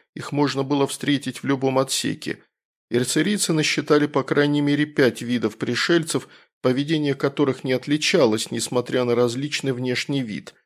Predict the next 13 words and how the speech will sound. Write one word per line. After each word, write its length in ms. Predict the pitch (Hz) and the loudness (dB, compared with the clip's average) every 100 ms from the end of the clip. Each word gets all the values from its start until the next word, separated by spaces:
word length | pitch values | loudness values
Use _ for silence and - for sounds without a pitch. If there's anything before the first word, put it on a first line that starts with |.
| _ _ _ _ | _ _ _ _
Один 320 | - 131 170 190 | -2 -2 0 0
вид 240 | 135 131 | -2 -4
пришельцев 600 | 131 120 151 147 147 156 | -4 -2 0 -2 0 2
вообще 420 | 156 156 - 175 | 2 2 0 0
не 160 | 160 131 | 2 2
имел 200 | 113 110 | 2 2
очертаний. 800 | 107 135 127 123 101 107 107 - _ _ _ | 2 -2 0 0 0 -2 -8 -12 _ _ _
Там, 260 | - 147 143 | 2 4 4
где 200 | 117 127 | -2 -4
те 180 | - 139 | -2 -2
появлялись, 680 | 127 123 123 160 151 127 120 | 0 0 2 4 4 2 -4
ощущался 640 | - 120 - 143 135 151 | -4 -2 2 2 2 -2
холод. 520 | 143 160 131 107 - | -2 -2 0 -2 -8